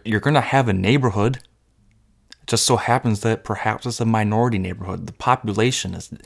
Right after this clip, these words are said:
of a neighborhood is not equivalent to the size of your,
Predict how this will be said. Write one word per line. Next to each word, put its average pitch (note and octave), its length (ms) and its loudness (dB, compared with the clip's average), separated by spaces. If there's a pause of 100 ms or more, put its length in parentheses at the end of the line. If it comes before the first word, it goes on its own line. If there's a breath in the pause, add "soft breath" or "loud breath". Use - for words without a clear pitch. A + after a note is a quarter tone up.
(380 soft breath)
of G2 160 0
a F2+ 60 2
neighborhood G2+ 460 0
is F#2 140 -6
not B2 200 0
equivalent A2 640 -2
to G2+ 260 0 (320 loud breath)
the G#2 100 0
size A#2+ 600 0
of G2 200 -6
your, G2 400 -2